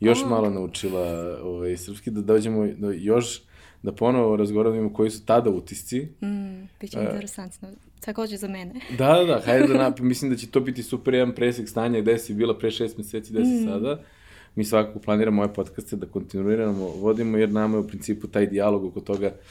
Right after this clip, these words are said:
Speaker 1: kako izgleda povratnički ili, evo, u tom slučaju nekog, život nekoga ko je došao, došao, ovaj, ovde po prvi put, kako on izgleda, tako da ćemo sva-, zaista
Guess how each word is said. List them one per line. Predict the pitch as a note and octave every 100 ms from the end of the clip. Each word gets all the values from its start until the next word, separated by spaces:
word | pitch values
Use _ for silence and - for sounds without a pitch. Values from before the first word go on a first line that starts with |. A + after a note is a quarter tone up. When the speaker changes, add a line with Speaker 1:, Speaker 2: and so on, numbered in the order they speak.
| - - -
Speaker 1:
kako | - A2 - A2 G#2
izgleda | G#2 G#2 A2 A2 G2
povratnički | - G#2 G#2+ G#2+ G#2 - G2+
ili, | F#2+
evo, | F#2
u | F#2
tom | F2 F#2+
slučaju | - G2+ - F#2+ F#2 E2 - - - -
nekog, | G#2 G#2 G2+
život | G2+ A2 G#2
nekoga | G#2 G#2 G2
ko | F#2+ G#2
je | G2+ F#2+
došao, | F#2+ F#2+ - A2 G2+ F#2 - - B2 G#2 F#2+
došao, | F#2+ - G#2+ G#2 G2 F#2+ G2 G#2
ovaj, | G2+ G2+ G2+ F#2 F#2 G2 G2 - _ -
ovde | F#2+
po | F#2+ F#2
prvi | A2 G#2 G#2
put, | G#2+
kako | G#2+ G#2 G#2+
on | G#2
izgleda, | G2 A#2+ A#2
tako | G#2+ A#2+
da | A2
ćemo | A2+ G#2+
sva-, | G#2+ A2+
zaista | A2+ A#2 A#2+ A#2